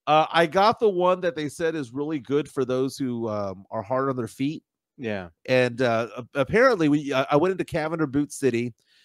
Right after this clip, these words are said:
Speaker 1: You walk in there. Obviously, there's boots everywhere. And the, and the lady goes, "Do you need something that's, like, softer? Like, it's, it's an easier walk?" I'm like, "Yes, please."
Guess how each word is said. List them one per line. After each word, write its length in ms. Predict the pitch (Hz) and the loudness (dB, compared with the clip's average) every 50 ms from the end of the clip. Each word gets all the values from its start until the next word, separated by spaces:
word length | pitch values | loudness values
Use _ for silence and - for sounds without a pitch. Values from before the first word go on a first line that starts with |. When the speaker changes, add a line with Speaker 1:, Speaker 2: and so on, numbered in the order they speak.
| _ _ | _ _
Speaker 1:
You 120 | - 123 127 | 0 2 6
walk 320 | 131 165 180 196 220 - 180 | 8 10 10 10 8 6 4
in 180 | 165 147 139 | 4 4 4
there. 320 | 139 135 139 135 139 151 151 - | 2 2 2 2 0 0 -2 0
Obviously, 340 | 120 123 135 160 151 - 156 | 0 0 2 0 -2 -2 -2
there's 160 | 139 135 113 101 | -2 -2 -2 -2
boots 360 | - - 139 175 208 185 - | -2 2 2 2 0 0 -2
everywhere. 580 | 156 135 120 127 123 113 117 113 113 117 120 - _ _ _ _ _ _ _ - | 0 0 0 0 -2 -2 -2 -2 -2 -4 -6 -6 _ _ _ _ _ _ _ -6
And 100 | 131 127 | -2 -2
the, 100 | 151 - - 143 | -2 -2 0 -2
and 120 | 143 139 | -2 0
the 100 | 151 151 | 0 0
lady 300 | 135 147 165 190 190 196 | 0 2 2 2 2 2
goes, 320 | 160 170 143 135 127 117 | 2 2 2 2 2 -2
"Do 160 | - - 127 160 | -6 -6 -6 -4
you 60 | 170 | -4
need 140 | 190 202 - | -4 -2 0
something 220 | - 175 170 180 160 | 0 0 0 2 0
that's, 200 | 151 139 - - | 0 0 0 0
like, 220 | 147 131 123 - - | 0 0 0 -2 -6
softer? 600 | - - - 170 151 156 180 - - 185 196 208 | -8 -2 2 4 4 6 4 2 2 2 2 2
Like, 200 | 190 147 120 - 127 | 2 2 0 -2 -4
it's, 160 | 117 104 - | -8 -8 -8
it's 220 | 120 120 117 - | -10 -12 -10 -10
an 120 | 120 120 110 - | -12 -12 -12 -12
easier 420 | - 147 160 151 147 147 160 135 | -10 -8 -8 -6 -4 -2 0 0
walk?" 500 | 123 110 110 117 117 127 143 175 - - _ _ _ _ _ _ _ - | 0 0 0 2 4 4 4 2 -2 -6 _ _ _ _ _ _ _ -8
I'm 100 | 127 127 | -4 -2
like, 160 | 127 113 - - | -2 -2 -2 -2
"Yes, 360 | 117 135 156 139 143 - - | 0 0 2 2 0 -2 -6
please." 520 | - - 123 117 113 117 117 113 - - | -8 -6 -4 -4 -4 -4 -6 -8 -10 -14